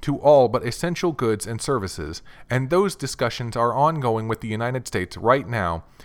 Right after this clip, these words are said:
as we are a week from the next deadline for closures. We're going to continue to work hard to keep Canadians safe and to keep our economies flowing, and we will have more to say later this week, I'm sure,"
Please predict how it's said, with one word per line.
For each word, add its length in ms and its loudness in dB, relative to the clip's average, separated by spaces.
as 200 2
we 140 0
are 120 4
a 80 4
week 400 -2
from 280 0
the 100 -2
next 340 -2
deadline 480 0
for 160 0
closures. 680 -2
We're 140 4
going 240 4
to 80 -6
continue 480 -2
to 140 -4
work 280 -2
hard 280 4
to 60 -6
keep 260 -8
Canadians 500 -4
safe 380 -4
and 140 -2
to 80 0
keep 240 -4
our 160 6
economies 480 -2
flowing, 500 -2
and 160 -2
we 80 4
will 160 2
have 180 2
more 260 0
to 120 -6
say 240 -2
later 500 -2
this 300 -2
week, 320 -6
I'm 160 -4
sure," 460 -6